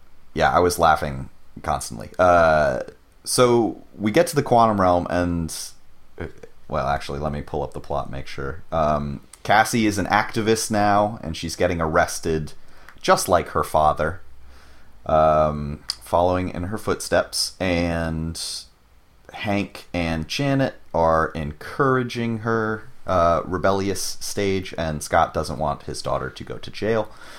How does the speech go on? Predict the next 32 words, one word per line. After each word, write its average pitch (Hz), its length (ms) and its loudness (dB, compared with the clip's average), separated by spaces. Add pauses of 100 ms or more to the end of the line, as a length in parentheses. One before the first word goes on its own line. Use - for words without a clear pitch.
(420)
Um, 85 520 6
and 80 280 -2
she's 82 280 -4
doing 78 160 -2
some 69 100 -6
science 131 380 0
stuff, 110 320 2
and 78 160 -4
she 80 240 -2
opens 85 400 -2
a 71 100 -4
communicator 90 720 -2
to 85 320 -4
the 71 140 -4
quantum 151 580 0
realm. 147 460 0 (800)
Um, 73 680 0 (540)
and 78 720 -2 (140)
they 80 160 2
all 76 220 4
get - 200 -4
sucked - 300 -2
in 67 160 -6
there, 60 360 -10
the 82 80 -8
whole 73 280 -4
family. 52 460 -10 (160)
And 64 500 -8 (160)
Scott - 500 2
and 76 140 -4
Cassie 82 420 0
gets - 460 -6